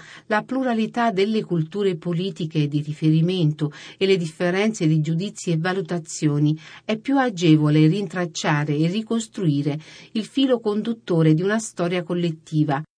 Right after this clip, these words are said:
che appare tanto più feconda quanto più in grado di proporsi non solo come impegno istituzionale,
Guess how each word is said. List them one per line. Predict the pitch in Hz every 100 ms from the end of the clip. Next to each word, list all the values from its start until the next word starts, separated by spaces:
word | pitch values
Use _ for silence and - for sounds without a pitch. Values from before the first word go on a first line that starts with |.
| _ -
che | 180
appare | 165 175 170 160
tanto | 233 262 233
più | - 170
feconda | - 175 165 147 143 147 156 - -
quanto | 185 175 170 240
più | - 247 160
in | 165 160
grado | 165 180 202 214
di | 170
proporsi | 170 196 202 156 156 - 156
non | 156 160
solo | 269 247
come | 160 156
impegno | 151 151 165 165 151
istituzionale, | 156 156 165 160 156 - 175 175 160 156